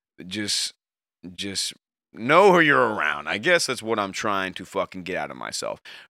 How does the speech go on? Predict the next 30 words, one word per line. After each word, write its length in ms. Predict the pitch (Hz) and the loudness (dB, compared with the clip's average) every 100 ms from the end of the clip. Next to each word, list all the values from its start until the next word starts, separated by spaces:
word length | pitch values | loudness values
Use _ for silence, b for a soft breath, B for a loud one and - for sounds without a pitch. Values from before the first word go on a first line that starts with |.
| - | -6
Know 340 | 95 135 175 | 0 2 2
who 180 | 175 160 | 0 -2
you're 340 | 135 135 131 | -4 -2 -2
around. 360 | 104 92 87 87 | 0 0 -2 -2
Be 140 | 110 | -2
aware 260 | 131 120 123 | 0 2 2
of 80 | 107 | 0
who 80 | 107 | -2
you're 380 | 101 95 87 | -4 -4 -6
around. 300 | 78 78 80 - B _ - | -6 -8 -8 -12 B _ -2
Try 220 | 135 139 | 2 2
to 80 | 147 | 2
pick 220 | 139 117 | -4 -2
up 140 | 117 | -2
more 280 | 101 107 104 | -2 -4 -2
on 380 | 92 87 82 73 | -2 -2 -6 -10
reading 400 | 95 98 90 85 | -8 -6 -8 -10
people's 420 | 101 90 87 87 | -10 -10 -10 -10
energies 640 | 78 82 82 80 98 95 87 | -8 -8 -8 -10 -8 -8 -10
and 180 | 85 85 | -10 -10
their 200 | 85 80 | -10 -12
cues 400 | - 101 92 87 | -10 -6 -6 -8
and 140 | 78 | -8
shit. 340 | - 85 92 - B B | -6 -4 -6 -10 B B
But 60 | - | -2
that's 200 | 226 240 | 0 0
the 120 | - | -6
thing. 480 | - 220 226 117 82 | -4 0 2 0 -4
It's 180 | 143 151 | -6 -4
like, 340 | 143 143 104 | 0 0 -2